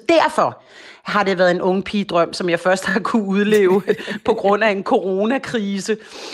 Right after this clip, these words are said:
øh, hvor jeg lige pludselig fik tid til mig selv, fordi at, at, at mit arbejde har jo altid gjort, at jeg altid har løftet andre, fordi jeg arbejder som manager og P R-agent for andre kendte mennesker. Så nu fik jeg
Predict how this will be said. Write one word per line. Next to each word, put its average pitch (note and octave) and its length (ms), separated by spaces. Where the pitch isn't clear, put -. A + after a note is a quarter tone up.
øh, G3 320
hvor G3+ 160
jeg G3+ 120
lige G#3 140
pludselig G#3+ 380
fik G#3+ 160
tid G#3+ 220
til G#3+ 160
mig F#3+ 120
selv, - 380
fordi F#3+ 300
at, E3 280
at, E3 260
at F3 180
mit F3 120
arbejde D#3 500
har F#3 80
jo E3 80
altid D#3+ 280
gjort, E3+ 280
at E3+ 100
jeg D#3 400
altid E3+ 260
har F3 80
løftet D#3+ 420
andre, A3+ 380
fordi F3+ 160
jeg D3+ 100
arbejder D#3 340
som E3+ 140
manager E3+ 400
og D3+ 80
P - 100
R-agent D#3+ 560
for E3 60
andre D3 220
kendte - 340
mennesker. C#3 360
Så - 120
nu A3+ 140
fik C#4 320
jeg C#4+ 140